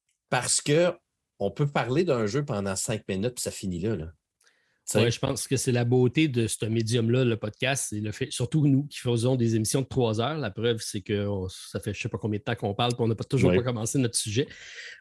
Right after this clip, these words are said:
Speaker 2: mais ça nous permet d'avoir cette attitude-là, d'aller sur, euh, de parler d'un jeu, puis à un moment donné, de finir avec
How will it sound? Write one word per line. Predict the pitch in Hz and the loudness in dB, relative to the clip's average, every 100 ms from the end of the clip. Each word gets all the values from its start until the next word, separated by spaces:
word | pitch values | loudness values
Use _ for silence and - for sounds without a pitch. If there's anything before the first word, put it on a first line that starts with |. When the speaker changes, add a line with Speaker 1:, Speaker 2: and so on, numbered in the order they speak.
| - | -2
Speaker 2:
mais | 120 123 120 117 - _ _ - | 2 4 2 -2 -18 _ _ -14
ça | - - | -4 2
nous | 135 | 2
permet | 131 143 135 139 160 | 4 4 6 4 4
d'avoir | 120 110 113 120 | 2 0 0 -2
cette | - - | -4 -8
attitude-là, | 101 - - 120 107 117 127 | -8 -8 -4 -4 0 2 2
d'aller | 113 107 113 117 117 | 2 2 2 2 0
sur, | - 104 98 | -2 -4 -4
euh, | 95 92 - _ _ | -4 -6 -12 _ _
de | 110 | -4
parler | 110 117 156 | -2 2 4
d'un | 151 120 | 4 4
jeu, | 127 | 4
puis | 156 - - 117 123 | 0 -2 -8 -2 2
à | |
un | |
moment | 120 117 113 | 4 2 2
donné, | 110 139 | 2 2
de | 117 | 0
finir | 95 131 127 131 | 0 2 2 0
avec | 104 - | -4 -8